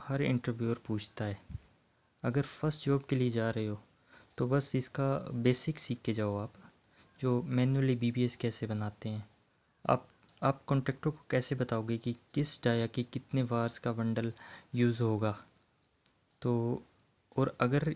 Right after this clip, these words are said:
एक एक्सपीरियंस हो आप, then आपको एडवांस में बी बी एस आना चाहिए, जो Excel शीट्स में बनता है। उससे क्या होता है कि टाइमली बन जाता है, उसमें शॉर्ट टाइम में काफ़ी जल्दी आप उसको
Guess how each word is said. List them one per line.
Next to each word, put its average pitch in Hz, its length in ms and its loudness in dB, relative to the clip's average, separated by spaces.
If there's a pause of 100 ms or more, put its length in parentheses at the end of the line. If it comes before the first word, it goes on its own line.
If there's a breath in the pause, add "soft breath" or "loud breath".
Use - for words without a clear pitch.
(140)
एक 135 260 0
एक्सपीरियंस 156 560 2
हो 120 40 2
आप, 107 200 -2 (440)
then 131 160 2
आपको 127 300 0
एडवांस 120 440 4
में 120 120 0
बी 113 120 -4
बी 113 100 -2
एस 110 160 -4
आना 110 200 -2
चाहिए, 110 260 -6 (420 loud breath)
जो 120 140 0
Excel 123 260 2
शीट्स - 420 0
में 120 120 2
बनता 107 300 -4
है। 107 180 -6 (360 loud breath)
उससे 143 220 2
क्या 156 120 0
होता 143 160 -2
है 127 60 -4
कि 139 140 -2 (220)
टाइमली 139 440 4
बन 123 140 4
जाता 110 280 0
है, 113 40 2
उसमें 123 200 0
शॉर्ट 123 260 2 (100)
टाइम 120 160 2
में 117 180 0
काफ़ी 117 500 -4
जल्दी 117 300 2
आप 113 180 -2
उसको 117 240 -6